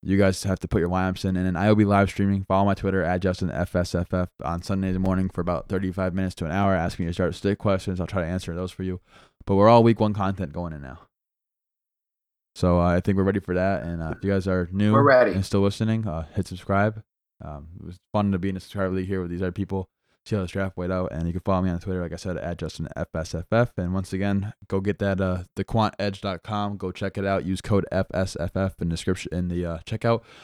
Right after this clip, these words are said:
Speaker 1: for ten dollars off your first month. And we're excited to be affiliated with them now 'cause it's gonna help me win some money this year in the D F S, and also whoever wants to go get that membership right there. So definitely go check them out and check out our YouTube video.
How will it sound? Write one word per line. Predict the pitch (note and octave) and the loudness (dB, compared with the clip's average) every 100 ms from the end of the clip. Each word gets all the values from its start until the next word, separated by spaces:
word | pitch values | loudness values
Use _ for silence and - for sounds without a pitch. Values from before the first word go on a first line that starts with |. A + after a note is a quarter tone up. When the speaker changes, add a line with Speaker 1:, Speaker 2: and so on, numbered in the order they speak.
| - - | -12 -4
Speaker 1:
for | F#2+ | -2
ten | B2 A#2+ | 0 2
dollars | A2 G#2+ G#2+ | 2 2 2
off | G2 | 0
your | F#2+ | -2
first | F#2+ F2+ - | -4 -6 -2
month. | C3+ C#3+ - _ _ _ | -2 -2 -10 _ _ _
And | F#2+ F#2 E2+ F#2+ | -4 -2 -2 -2
we're | |
excited | G2 A2+ A2 | 0 2 4
to | |
be | G2 F#2 - | 4 0 -4
affiliated | - G#2+ G#2+ G2+ | -2 2 4 4
with | F#2+ | 2
them | G2 G2+ | 0 2
now | G2+ G2 | 2 0
'cause | - | 0
it's | F#2+ A2+ | -4 -2
gonna | G2 | 0
help | G#2 G#2 F#2 | 0 -2 0
me | G#2 C#3 D#3+ A2 - - - A2+ | 2 4 4 0 -4 -14 -6 0
win | G#2+ | 2
some | - G#2 | 2 2
money | G#2 G2+ | 4 2
this | F#2+ - | 0 0
year | G2+ F#2+ | 0 2
in | F#2 | 0
the | F#2 | -2
D | E2+ G2 | -2 -2
F | F#2 | 0
S, | F#2+ F#2 F#2 | -2 -2 -2
and | F#2+ | 0
also | F#2+ G2 F#2 E2 - | 0 2 0 0 0
whoever | G#2 G2+ F#2+ | 2 2 2
wants | F#2+ F#2+ A#2 | 0 0 -2
to | F#2 | 0
go | F#2+ | 2
get | F#2 E2 | 0 -2
that | F2+ | -4
membership | F#2+ F2 - D#2 | -4 -4 -6 -6
right | F2 F2 | -6 -4
there. | F2+ F2 | -2 -2
So | E2+ F2 E2+ - _ _ _ | -4 -6 -6 -12 _ _ _
definitely | G#2+ G#2+ G#2+ | 0 2 2
go | G2+ | 2
check | G#2 F2+ | 2 0
them | F#2 F2+ | 0 0
out | F2 D#2+ _ - | -2 -6 _ -6
and | E2+ D#2+ D#2 - _ _ - - - | -4 -4 -8 -18 _ _ -20 -16 -4
check | G#2+ | 0
out | G#2 | 2
our | F#2+ | 2
YouTube | F#2+ F#2+ | 2 -2
video. | F2+ F#2+ F#2 | -2 -2 -2